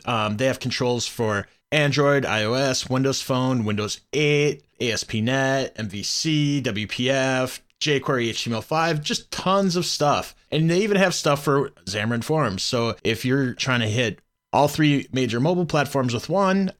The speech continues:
they got controls to help you out there. If you need tabular stuff, uh, with their grids, they got really cool controls to help make that look, uh, just really sharp. Charting, gauges, barcodes. It's all pretty simple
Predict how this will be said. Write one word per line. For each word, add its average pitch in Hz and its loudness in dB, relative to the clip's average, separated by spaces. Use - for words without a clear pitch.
they 143 2
got 160 2
controls 143 0
to 123 -4
help 135 0
you 135 2
out 113 -4
there. 120 2
If 104 -4
you 123 0
need 123 -2
tabular 131 0
stuff, 127 0
uh, 101 -2
with 95 -8
their 101 -4
grids, 135 0
they 139 0
got 135 0
really 147 2
cool 143 0
controls 156 2
to 117 0
help 139 0
make 127 -2
that 127 0
look, 127 -2
uh, 98 -6
just - -6
really 123 0
sharp. 131 0
Charting, 135 2
gauges, 135 2
barcodes. 135 0
It's 175 0
all 214 4
pretty 180 2
simple 104 0